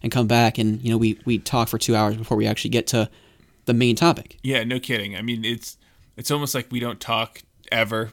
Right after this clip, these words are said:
Speaker 2: in that month. Like, I haven't seen you in a month. I haven't talked to you once 'cause nor do I want to. We only communicate on recordings. <laughs>
Speaker 1: Pretty much. Yep.
Speaker 2: Yeah.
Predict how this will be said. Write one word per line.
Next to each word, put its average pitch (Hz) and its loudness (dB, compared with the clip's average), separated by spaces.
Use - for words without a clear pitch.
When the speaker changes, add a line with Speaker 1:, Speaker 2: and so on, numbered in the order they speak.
Speaker 2:
in 127 -2
that 127 2
month. 127 -2
Like, 110 -6
I 127 0
haven't 110 -2
seen 165 0
you 165 4
in 156 2
a 156 2
month. 151 0
I 117 -2
haven't 107 -6
talked 117 -6
to 117 -6
you 110 -4
once 123 -4
'cause 113 -8
nor 107 -6
do 104 -8
I 104 -10
want 110 -2
to. 113 0
We 131 0
only 156 -2
communicate 131 0
on 120 0
recordings. 165 -2
<laughs> - -8
Speaker 1:
Pretty 127 2
much. 127 -2
Yep. 127 -2
Speaker 2:
Yeah. 143 -8